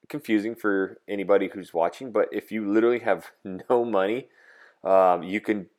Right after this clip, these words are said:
use this program totally free, and you can add the B-roll and all the text, and you can change the fonts, you can change the colors of the text, and that's as simple as it gets. We've actually started reverting back to just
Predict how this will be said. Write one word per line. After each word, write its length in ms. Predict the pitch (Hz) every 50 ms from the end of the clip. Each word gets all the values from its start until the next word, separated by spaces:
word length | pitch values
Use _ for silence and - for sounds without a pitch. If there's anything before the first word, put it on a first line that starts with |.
| _ _ -
use 340 | 98 101 104 101 113 117 104
this 160 | 101 104 98
program 420 | - - 107 107 107 104 104 101 98
totally 360 | - 101 104 107 104 104 104
free, 340 | - - 104 110 104 92 85
and 80 | 90
you 80 | 92 90
can 160 | - 95 92
add 240 | - 87 98 98 101
the 60 | 98
B-roll 500 | 85 92 98 101 101 98 101 104 107 101
and 100 | 92 90
all 140 | 87 92 85
the 80 | 87
text, 420 | - - - 113 104 113 - - -
and 120 | 92 90
you 60 | 87
can 180 | - - 87 82
change 320 | - - 101 98 107 101
the 100 | 90 90 - - _ _ _ _
fonts, 480 | - 101 104 113 113 117 117 - - -
you 80 | 90 -
can 160 | - 87 82
change 220 | - 92 92 85
the 80 | 85 -
colors 420 | - - - 110 107 113 117 113
of 60 | 113
the 80 | 110 110
text, 440 | 110 - 131 120 117 117 - - _ _ _ _ _ _ _ _ _ _ _ _ _ _ _ -
and 180 | 110 110 101
that's 240 | 104 117 160 - -
as 120 | 180 -
simple 260 | - 135 127 - 117 110
as 80 | 98
it 100 | 95 90
gets. 300 | 104 104 - - - - _
We've 260 | - 98 104 127 135 143
actually 280 | 160 180 - - 190
started 320 | - - 180 151 117 92 95
reverting 520 | 104 87 87 104 110 110 104 95 87 80 _ _
back 420 | 85 82 85 101 131 143 - - _ _ _ _ _ _ _ _ _ _ _ -
to 300 | - 110 104 101 101 92
just 420 | - - 113 117 110 - -